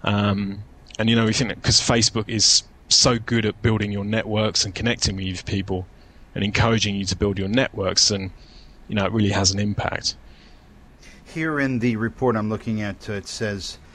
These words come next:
Speaker 2: "Average number of contacts via different forms of online communications," uh, the average number was sixty. And it says, uh, it's face-to-face is top,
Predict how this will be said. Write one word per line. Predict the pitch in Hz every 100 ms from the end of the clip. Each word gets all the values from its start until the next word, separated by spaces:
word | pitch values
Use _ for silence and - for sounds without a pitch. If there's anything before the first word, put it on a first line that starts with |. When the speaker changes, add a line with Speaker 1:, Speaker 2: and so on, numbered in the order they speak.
| - -
Speaker 2:
"Average | 120 123 123
number | 135 120
of | 113
contacts | - 123 120 117 110 101 -
via | 107
different | 101 - 107
forms | - 120 107
of | 95
online | 104 104 98 95
communications," | - 101 95 139 139 - 117 104 101 101 - - - - - - -
uh, | 98 101 101 101 87
the | 104
average | 123 113 131
number | 117
was | 101 -
sixty. | - 135 - - - - - - - - - - - - - - - - - - - - - - - -
And | 101 101
it | 98
says, | - 110 92 -
uh, | 104 98 98 95 95 -
it's | 90
face-to-face | - 127 123 120 - 123 117 -
is | -
top, | - 120 110